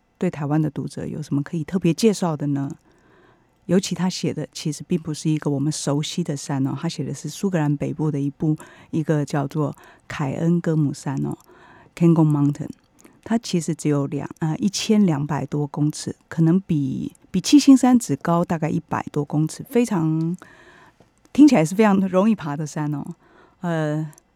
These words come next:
他所写的也都是山上寻常的东西，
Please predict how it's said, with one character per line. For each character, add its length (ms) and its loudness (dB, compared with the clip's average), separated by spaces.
他 100 0
所 160 2
写 180 -2
的 80 -4
也 140 0
都 140 -2
是 60 0
山 260 -2
上 180 2
寻 300 -2
常 240 -2
的 80 -4
东 200 -2
西， 380 -6